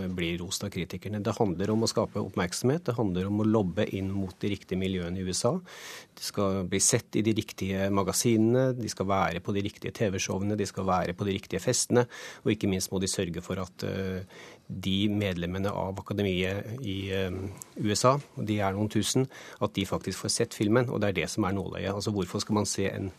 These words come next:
norsk film, ehm, hvis man da like godt kan se en fransk, eller en tysk, eller en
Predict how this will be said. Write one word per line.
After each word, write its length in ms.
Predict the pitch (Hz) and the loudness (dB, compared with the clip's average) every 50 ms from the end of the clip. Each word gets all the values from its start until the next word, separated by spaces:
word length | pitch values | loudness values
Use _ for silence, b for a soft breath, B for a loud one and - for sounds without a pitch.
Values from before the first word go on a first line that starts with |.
| - - | -10 -4
norsk 380 | - 107 107 104 - - - - | 0 0 2 2 2 0 0 0
film, 320 | - 135 147 160 151 120 - B B B B B B B B B B | 4 6 6 6 6 4 0 B B B B B B B B B B
ehm, 640 | 123 113 110 107 107 107 104 104 101 101 104 104 104 | 0 0 2 4 4 2 2 2 2 0 0 0 2
hvis 180 | 101 107 104 - | 2 0 0 2
man 120 | 104 101 | 2 2
da 140 | 92 98 98 | 4 4 2
like 260 | 98 95 90 - 87 | 2 2 -2 -2 -2
godt 160 | 85 90 87 - | -2 -2 -2 -2
kan 160 | 92 90 87 | -2 -2 -2
se 180 | - - 87 87 | -2 -4 -4 -4
en 240 | 85 80 80 80 85 | -4 -4 -4 -6 -6
fransk, 460 | - - 104 107 117 113 - - - | -4 0 2 2 2 2 0 -2 -4
eller 140 | 101 92 95 | -2 0 0
en 120 | 92 90 | 0 0
tysk, 340 | 87 - 131 123 - - - | 0 -2 -2 -2 -2 -2 -2
eller 100 | 107 95 | 0 2
en 80 | 95 | 2